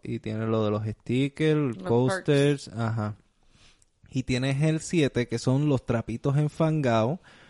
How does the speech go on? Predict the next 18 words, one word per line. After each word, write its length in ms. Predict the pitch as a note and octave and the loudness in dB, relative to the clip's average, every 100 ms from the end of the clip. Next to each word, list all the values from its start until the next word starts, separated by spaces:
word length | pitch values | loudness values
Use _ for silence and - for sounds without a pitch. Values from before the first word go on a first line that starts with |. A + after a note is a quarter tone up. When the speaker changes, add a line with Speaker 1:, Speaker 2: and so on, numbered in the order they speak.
| _ _ | _ _
Speaker 1:
lo-, 600 | A2 G#2 G#2 G2+ G2 F#2 | -4 0 0 0 0 -2
los 180 | G#2+ G#2 | -2 -4
perks 600 | - - D#3 E3 F3 - | -4 0 2 2 -2 -8
y, 400 | - D3 D#3+ E3+ - - | -6 -2 -2 -4 -8 -8
eh, 500 | A2+ A2 G#2 F#2 - A2+ - _ _ _ - | -4 -2 -4 -6 -10 -16 -20 _ _ _ -12
los 180 | G#2 G2+ | -6 -6
episodios 460 | F#2+ F2+ G2 G2 | -6 -8 -6 -4
adelantados. 600 | G#2 A2 A#2 A#2+ - D#3 D3 - - - - | -2 -2 -2 -4 -2 -2 -2 -12 -20 -20 -10
¿Y 600 | A#2+ A#2 A2+ A2+ A2 G#2+ - _ | -6 -4 -4 -4 -6 -10 -16 _
qué 140 | A#2+ | -8
tú 120 | B2+ | -6
crees 380 | B2+ B2+ A#2+ A2+ | -4 -2 0 -2
si 220 | - G#2+ G#2+ | -6 -6 -6
es 60 | |
buena 280 | A2 A#2 A#2 | -6 -6 -4
idea 680 | A#2 A2+ A2+ A2 G2+ G2 A2+ _ _ _ _ _ - | -2 -2 -2 -2 -6 -10 -14 _ _ _ _ _ -18
después 420 | - F#2+ - G#2 | -12 -12 -10 -10
de, 540 | - G#2+ G2+ F#2 C#2 | -4 -4 -2 -6 -8